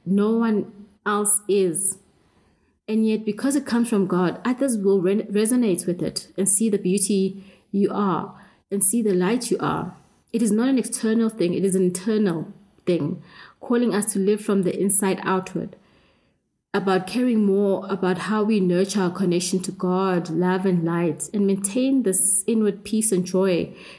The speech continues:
caring more about that than what others will think of us. And my queens, it is our responsibility.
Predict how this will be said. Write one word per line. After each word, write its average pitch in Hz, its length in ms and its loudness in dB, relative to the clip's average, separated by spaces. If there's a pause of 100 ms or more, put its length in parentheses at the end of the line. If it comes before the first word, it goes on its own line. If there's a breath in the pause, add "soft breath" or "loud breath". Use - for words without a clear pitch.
(140)
caring 285 340 2
more 202 180 2
about 190 380 -2
that 190 500 -2 (140)
than 185 240 2
what 185 200 0
others 185 260 2
will 170 100 4
think 175 280 -2
of 156 120 0
us. 151 320 -4 (720 soft breath)
And 226 120 2
my 220 120 2
queens, 226 460 0 (1300)
it 254 120 2
is 226 140 2
our 220 160 2
responsibility. 208 960 0